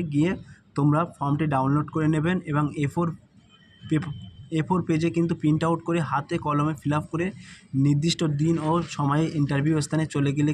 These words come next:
কিন্তু তোমাদের ইন্টারভিউ হয়ে যাবে। কোথায় ইন্টারভিউ হবে, A to Z বিস্তারিত তথ্য কিন্তু আমি ডেসক্রিপশন বক্সে লিংক দিয়ে দেবো, সেই লিঙ্কে ক্লিক করলেই তোমরা পেয়ে যাবে। গুরুত্বপূর্ণ তারিখ কিন্তু এখানে মেনশন করে দিচ্ছি, তোমরা দেখতেই পাচ্ছ। বলা হয়েছে আবেদন প্রক্রিয়া ইতিমধ্যে শুরু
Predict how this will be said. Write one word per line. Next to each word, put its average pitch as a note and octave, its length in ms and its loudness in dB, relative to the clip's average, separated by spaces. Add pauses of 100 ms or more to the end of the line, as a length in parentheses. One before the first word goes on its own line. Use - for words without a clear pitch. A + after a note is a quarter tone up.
কিন্তু D3 240 0
তোমাদের C#3 280 0 (140)
ইন্টারভিউ C#3 400 2
হয়ে C#3+ 200 2
যাবে। D3+ 140 0 (440)
কোথায় F3 280 2 (100)
ইন্টারভিউ E3 420 2
হবে, E3+ 180 4 (180)
A - 100 0
to D#3+ 160 2
Z - 20 2 (180)
বিস্তারিত D3+ 360 0 (140)
তথ্য C#3 160 -4 (120)
কিন্তু D#3+ 220 0
আমি D#3 180 2
ডেসক্রিপশন D3+ 540 -2
বক্সে D3 220 -4 (100)
লিংক C#3+ 200 4
দিয়ে D#3 180 2
দেবো, E3+ 140 2 (480)
সেই E3+ 180 4
লিঙ্কে E3 320 2
ক্লিক D#3 280 0
করলেই D#3+ 300 2
তোমরা D3+ 260 2
পেয়ে D3+ 220 6
যাবে। A2 180 -2 (640)
গুরুত্বপূর্ণ F3+ 440 2 (140)
তারিখ E3+ 260 2
কিন্তু F3+ 260 0
এখানে E3 220 2 (100)
মেনশন D3+ 360 2
করে E3+ 180 2
দিচ্ছি, E3+ 260 -4
তোমরা D3+ 180 2 (100)
দেখতেই F3 320 -2
পাচ্ছ। D#3 220 -2 (680)
বলা C#3+ 160 2
হয়েছে F3+ 200 -2 (180)
আবেদন D#3 300 0 (100)
প্রক্রিয়া F3 380 0 (100)
ইতিমধ্যে E3+ 380 0 (100)
শুরু D#3+ 160 0